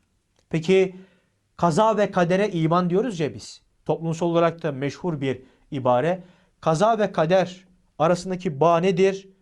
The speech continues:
Fark nedir? Güzel abilerim, bu iman ve İslam kavramı gibi, e, beraber olduklarında farklı manaya gelen,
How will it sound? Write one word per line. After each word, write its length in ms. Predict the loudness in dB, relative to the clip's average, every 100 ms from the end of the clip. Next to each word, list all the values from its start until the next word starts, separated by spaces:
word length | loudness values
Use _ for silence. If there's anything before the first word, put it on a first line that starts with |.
| _ _
Fark 560 | -2 0 0 -2 -20 _ _ _ _ _ _ _
nedir? 520 | -4 -2 0 -4 -10 _ _ _ _ _ _ _ _ _ _ _ _
Güzel 320 | -8 0 2 4
abilerim, 380 | 2 -2 -4 -18 -20 _ _ _ -4
bu 180 | -4 0
iman 380 | 0 2 2 0
ve 120 | -2
İslam 560 | -4 0 2 2 -4
kavramı 400 | 0 2 4 2
gibi, 320 | 0 -4 -6 -16 _ _ _ _ _ _ _ _ _ _ _ _ -8
e, 220 | -2 -2 -4 -12 -4
beraber 400 | 2 4 4 4
olduklarında 640 | 4 4 2 2 4 4 2
farklı 380 | 2 0 0 -2
manaya 400 | 0 2 2 0
gelen, 360 | 0 -2 -4